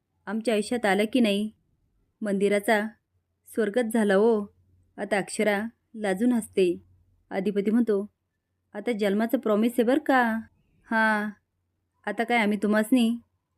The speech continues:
सुट्टी देत नसतो." भुवनेश्वरी दुर्गेला म्हणते, "अधिपतीचं कामात लक्ष लागल असं काय आमासनी वाटत नाही, त्यामुळे फॅक्टरीचा सगळा कारभार आम्ही आमच्या हातात घेणार."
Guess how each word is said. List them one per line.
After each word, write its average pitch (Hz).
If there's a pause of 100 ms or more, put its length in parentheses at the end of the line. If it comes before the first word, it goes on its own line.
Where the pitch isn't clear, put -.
(160)
सुट्टी 220
देत 262
नसतो." 226 (440)
भुवनेश्वरी 208
दुर्गेला 190
म्हणते, 220 (760)
"अधिपतीचं 240
कामात 208
लक्ष 196
लागल 214 (720)
असं 214
काय 262
आमासनी 220
वाटत 185
नाही, 175 (680)
त्यामुळे 226
फॅक्टरीचा 226
सगळा 202
कारभार 202 (580)
आम्ही 240
आमच्या 208
हातात 214
घेणार." 180